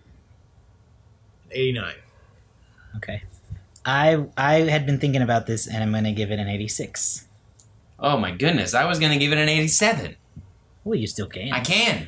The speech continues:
Speaker 3: and I'm gonna.
Speaker 2: <laughs> Okay.
Speaker 3: The number for the B B, ooh, is eighty-four.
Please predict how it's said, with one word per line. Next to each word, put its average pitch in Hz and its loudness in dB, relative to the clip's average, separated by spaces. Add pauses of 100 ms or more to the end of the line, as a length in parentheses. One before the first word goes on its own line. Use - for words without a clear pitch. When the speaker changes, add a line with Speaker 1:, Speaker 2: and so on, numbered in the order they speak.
Speaker 3:
and 117 -2
I'm 143 2
gonna. 170 0
Speaker 2:
<laughs> 123 -6
Okay. - -4 (500)
Speaker 3:
The 156 2
number 165 0 (500)
for 139 4
the 131 0
B 139 0
B, 117 -2 (580)
ooh, 139 -8 (840)
is 92 -4
eighty-four. 110 -4